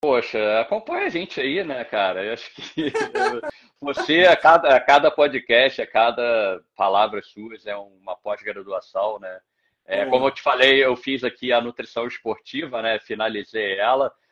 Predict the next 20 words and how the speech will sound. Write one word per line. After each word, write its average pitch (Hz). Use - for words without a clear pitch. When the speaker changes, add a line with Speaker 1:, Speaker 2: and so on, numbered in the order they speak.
Speaker 1:
mas 135
Speaker 2:
Aham. 123
Speaker 1:
o -
que -
eu 123
aprendo 113
é 123
com 127
vocês, 120
cara, 87
o 85
pessoal 98
da 95
Rebelião 95
Saudável 98
e, 90
e 98
a 117
jornada 127
tá 160